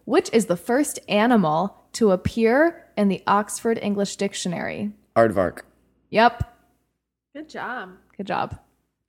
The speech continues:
Speaker 1: A R D V A R K. Number two.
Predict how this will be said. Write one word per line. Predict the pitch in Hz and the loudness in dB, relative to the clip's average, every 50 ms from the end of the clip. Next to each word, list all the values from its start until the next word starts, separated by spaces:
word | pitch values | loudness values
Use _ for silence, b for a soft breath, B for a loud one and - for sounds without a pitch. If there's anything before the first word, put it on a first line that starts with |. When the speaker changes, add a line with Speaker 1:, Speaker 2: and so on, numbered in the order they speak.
| _ - | _ -2
Speaker 1:
A | 208 214 214 214 | 0 0 0 0
R | 190 180 196 196 | 0 0 0 -2
D | 196 196 196 196 190 | -2 -4 -4 -6 -4
V | 180 190 196 185 - | -4 -4 -4 -4 -4
A | - 185 | -4 -4
R | 175 170 175 | -4 -4 -6
K. | 170 - - - 214 208 - _ _ _ _ _ _ _ _ _ _ _ _ _ _ _ _ _ _ - | -6 -10 -12 -12 -12 -16 -20 _ _ _ _ _ _ _ _ _ _ _ _ _ _ _ _ _ _ -4
Number | 202 202 208 208 208 | -2 0 0 0 0
two. | 202 - - - - | 0 -2 -4 -4 -4